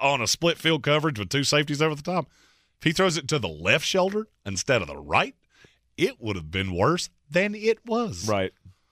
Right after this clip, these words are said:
Speaker 1: Because he was, in N F L terms,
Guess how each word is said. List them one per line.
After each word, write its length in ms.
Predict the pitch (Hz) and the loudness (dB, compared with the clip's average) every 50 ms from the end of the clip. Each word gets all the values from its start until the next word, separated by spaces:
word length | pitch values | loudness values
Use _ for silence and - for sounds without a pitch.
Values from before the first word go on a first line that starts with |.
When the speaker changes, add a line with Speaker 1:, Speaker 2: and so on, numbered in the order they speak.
| _ _ _ _ _ _ _ _ _ _ _ _ _ _ | _ _ _ _ _ _ _ _ _ _ _ _ _ _
Speaker 1:
Because 340 | 226 - - - 226 208 175 | 0 0 2 2 0 0 0
he 460 | - - 226 233 240 214 190 180 170 - | -2 -2 -2 2 4 4 4 2 2 2
was, 400 | 143 147 156 165 175 180 165 147 - - - _ _ _ _ _ _ _ _ _ _ _ _ _ _ _ | 2 4 6 6 4 2 0 -4 -10 -16 -20 _ _ _ _ _ _ _ _ _ _ _ _ _ _ _
in 160 | 120 117 117 | -4 -2 2
N 140 | 117 117 147 | 2 4 4
F 160 | 180 196 185 | 4 4 4
L 140 | 262 311 294 | 4 4 4
terms, 420 | 202 196 185 160 143 127 123 120 | 4 4 4 4 2 0 -2 -6